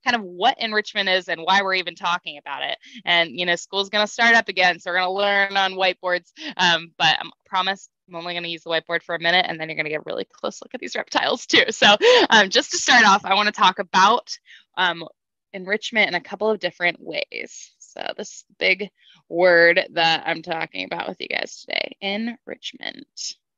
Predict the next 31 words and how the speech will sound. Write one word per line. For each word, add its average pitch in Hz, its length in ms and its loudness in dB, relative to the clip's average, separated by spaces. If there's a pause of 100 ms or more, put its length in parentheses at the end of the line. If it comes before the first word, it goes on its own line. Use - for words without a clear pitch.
(1400)
And 185 440 4
it's - 140 -6
really 330 180 2
about 214 240 4
enriching 185 920 -2 (160)
your 202 200 4
life. - 500 -2
That's - 140 -16
kind - 160 -4
of 185 80 -8
part 185 220 0
of 175 80 -6
why, 170 320 0 (280)
um, 190 240 4
that's 180 300 0
on 196 200 0
there. 147 200 -4
So 180 240 -2
what 202 400 0
is 185 280 -4
enrichment, - 680 -12
right? 202 360 0 (560)
Those 190 120 -8
are 185 40 -14
the 180 60 -2
questions 180 520 -4
that 170 100 -8
we 165 80 0
always 165 220 0
wanna 160 180 -4
ask. - 380 -6